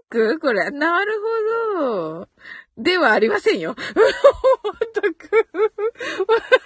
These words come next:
全く。<laughs> えー？はい。いや、それでね、あの、デイジローのそのね、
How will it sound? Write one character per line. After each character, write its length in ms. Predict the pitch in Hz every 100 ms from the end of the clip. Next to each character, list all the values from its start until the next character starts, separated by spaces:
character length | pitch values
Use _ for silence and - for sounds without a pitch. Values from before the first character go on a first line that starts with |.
| - 440 440 453 359
全 160 | 427
く。 340 | - 370 370 -
<laughs> 1600 | 294 - 415 - 466 - 466 480 - 415 466 - - - 277 -
え 360 | 339 330 349 381 415 440 - _ - - - - -
ー？ 60 | 330
は 360 | 311 285 233
い。 160 | 151 - _ - - 185 - -
い 40 |
や、 200 | 269 233
そ 200 | - 269
れ 120 | 285
で 200 | 285 285
ね、 240 | 277 285 392 _ - - -
あ 140 | 226 240
の、 140 | 233
デ 300 | 220 320 311
イ 40 |
ジ 180 | 240 247
ロ 280 | 233 220 202
ー 60 | 196
の 180 | 214
そ 180 | 220 254
の 200 | 240 240
ね、 320 | 233 247 285